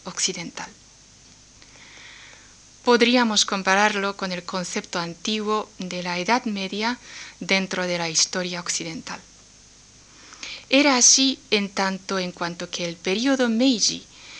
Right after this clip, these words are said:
que sigue después, de mil ochocientos sesenta y ocho a mil novecientos doce, representa los años de rápida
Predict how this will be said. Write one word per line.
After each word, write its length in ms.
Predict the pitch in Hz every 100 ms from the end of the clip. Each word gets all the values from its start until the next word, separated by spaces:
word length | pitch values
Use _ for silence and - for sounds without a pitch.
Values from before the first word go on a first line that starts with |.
| -
que 120 | -
sigue 280 | - 254 226
después, 680 | 175 - - 185 233 - - - - - - -
de 160 | 185
mil 200 | 196 226 208
ochocientos 720 | - 175 - 226 214 - 175
sesenta 440 | 196 226 226 190
y 60 | 180
ocho 460 | 202 202 - 214 -
a 100 | 180
mil 180 | 185 208
novecientos 800 | 185 175 - 208 196 180 - -
doce, 440 | 247 - - 180 - - - - - - - - - -
representa 720 | 190 214 208 208 285 302 262
los 220 | 208 202 240
años 380 | 262 240 220
de 100 | 196
rápida 720 | 190 220 254 - 190 180 180